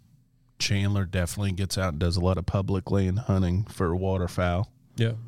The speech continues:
Speaker 2: and
Speaker 1: Um,
Speaker 2: deer.
Speaker 1: and you've done deer, too.
Speaker 2: Yeah.
Speaker 1: Um, and I have as well. Um, so we just wanted to, with all the seasons now going on,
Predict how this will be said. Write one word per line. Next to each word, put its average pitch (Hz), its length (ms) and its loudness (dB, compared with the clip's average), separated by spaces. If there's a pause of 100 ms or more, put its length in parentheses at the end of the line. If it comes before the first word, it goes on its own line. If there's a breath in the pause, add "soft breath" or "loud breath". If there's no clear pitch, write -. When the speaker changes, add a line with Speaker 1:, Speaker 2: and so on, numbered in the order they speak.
Speaker 2:
and 139 200 4
Speaker 1:
Um, 95 80 2
Speaker 2:
deer. 107 180 2
Speaker 1:
and 127 240 4
you've 95 160 0
done 90 200 2
deer, 85 240 0
too. 98 300 2 (840 soft breath)
Speaker 2:
Yeah. 90 380 0
Speaker 1:
Um, - 140 -10 (480)
and 87 120 2
I 85 120 2
have 87 240 0
as 80 160 -4
well. 87 280 -4 (260)
Um, 85 560 -4 (420)
so 113 200 0
we 110 140 0
just 123 240 -2
wanted 110 320 -2
to, 104 240 0
with 90 240 -2
all 113 180 0
the 98 140 -4
seasons 107 540 0
now 98 220 -2
going 90 380 -6
on, 120 380 0